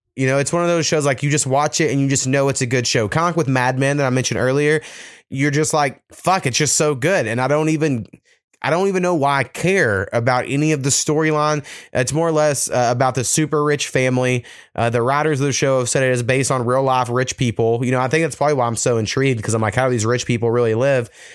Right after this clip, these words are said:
You know, these are, like, the, rather what people think Trump's like. I don't really think he has as much money as people think. Or, like, you know, these multimedia conglomerate billionaire type people. It's like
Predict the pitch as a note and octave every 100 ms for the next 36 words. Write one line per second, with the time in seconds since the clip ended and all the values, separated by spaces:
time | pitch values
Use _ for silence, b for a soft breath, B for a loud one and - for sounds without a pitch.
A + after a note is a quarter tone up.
0 | B B2+ B2 F3+ E3 D3 C3+ C3 - B
1 | B B _ - C3+ C#3 B2+ C#3 D3+ D#3
2 | C#3+ C3 - D#3+ C#3 - C#3 D3 D3 D#3
3 | D3+ D3 C#3+ D3 C#3+ - C#3 C#3 B2 A#2
4 | A#2 A2+ A2 G#2+ G#2+ - G#2+ G2 G#2+ F#2+
5 | - A2 G#2 - C3+ B2+ B2 C#3 C3 B2+
6 | C3+ D#3 D3+ D3 C3 C#3 - - - _
7 | _ A#2+ D3 D3 C#3+ C#3+ C#3 - C3+ A#2+
8 | C3 C3+ C3+ B2+ A#2 C3 C3+ C3 B2+ B2
9 | C3 B2 - C3 B2 A#2+ A#2+ A2